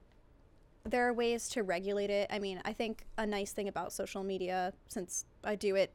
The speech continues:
full time and I'm always exposed to it, is I can turn on comment filters. I can block people and send them away.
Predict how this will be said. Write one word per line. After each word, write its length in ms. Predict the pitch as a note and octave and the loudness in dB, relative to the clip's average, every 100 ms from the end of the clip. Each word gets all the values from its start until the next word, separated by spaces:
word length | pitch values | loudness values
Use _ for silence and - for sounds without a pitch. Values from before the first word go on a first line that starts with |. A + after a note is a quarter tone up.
| - | -10
full 200 | - G3 | 2 2
time 460 | F#3 G4+ G#4 F#4+ F4+ | 2 2 2 2 0
and 180 | - - - - | -4 -10 -12 -8
I'm 80 | F#3+ | 0
always 300 | G3 G3 F3+ | 2 2 0
exposed 440 | D#3 - G3+ G3 | -6 2 2 2
to 120 | - F#3 | -2 -2
it, 240 | F3 E3 - - | 0 -4 -10 -8
is 100 | G#3+ | 0
I 80 | F3+ | 0
can 140 | F#3+ | 0
turn 180 | F#3 A#3 | -4 -2
on 160 | A#3 A3+ | 0 -2
comment 360 | - A#3 G3+ | 0 0 -2
filters. 600 | - E3 - - D4+ - - - - - - - | -2 -4 -2 -2 -2 -4 -10 -20 -20 -20 -14 -8
I 40 | |
can 120 | F#3+ | -6
block 360 | G3+ F#3+ F#3+ - | 0 0 0 -2
people 360 | - F#3 F#3+ G#3 | -8 -2 0 0
and 160 | F3+ | -2
send 200 | F#3 F#3 | -4 -4
them 80 | F#3 | -2
away. 480 | F3 F3 D3+ G3 D4+ | -2 -2 -2 -2 -6